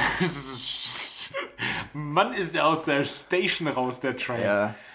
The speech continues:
Speaker 1: Also es hat, eine, hat auch einen Augenblick gedauert. Ich hab das anfangs unterschätzt, wie laut es auf dem Vorfeld ist. Aber du hast es hier zur Mission gemacht. Was hast du dir zur Mission gemacht?
Speaker 2: Ja, folgendes. Also genau,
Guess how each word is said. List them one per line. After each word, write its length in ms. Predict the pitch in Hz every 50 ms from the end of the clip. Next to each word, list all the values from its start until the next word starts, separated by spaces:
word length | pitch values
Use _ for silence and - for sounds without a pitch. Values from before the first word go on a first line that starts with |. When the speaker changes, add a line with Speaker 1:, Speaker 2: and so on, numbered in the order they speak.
| - -
Speaker 1:
Also 200 | - 151 147 151
es 160 | 156 - - -
hat, 140 | 156 -
eine, 180 | 175 156 143 113
hat 140 | 120 123 -
auch 200 | - - 147 -
einen 100 | 156 151
Augenblick 340 | - - 139 143 143 143 139
gedauert. 300 | 139 127 139 135 120 113
Ich 120 | 95 - 123
hab 100 | 123 -
das 340 | - 127 117 - - - -
anfangs 560 | 131 147 156 156 - 165 156 156 151 147 -
unterschätzt, 640 | - - 143 135 147 143 131 - 143 135 - - -
wie 60 | 117
laut 400 | 113 117 117 117 127 151 - -
es 60 | 127
auf 160 | 131 131 127
dem 120 | - 131 120
Vorfeld 380 | - 135 127 131 - 98 90
ist. 220 | 92 95 - - - - - - -
Aber 300 | - 147 147 147 147 - - - - - - -
du 180 | 131 131 147
hast 160 | 156 156 156
es 120 | 156 139 -
hier 120 | 156 143
zur 140 | - - 139
Mission 320 | 131 120 - 131 127 127
gemacht. 240 | 120 110 104 95 - -
Was 200 | 151 147 147 -
hast 140 | 127 - -
du 40 | 127
dir 180 | 113 110 107 -
zur 120 | - 117
Mission 300 | 110 98 - - 113 113
gemacht? 300 | 110 107 107 107 - -
Speaker 2:
Ja, 220 | 139 135 139 143 135
folgendes. 400 | - 139 120 107 98 92 85 78
Also 220 | - 120 131 135 123
genau, 200 | 135 127 107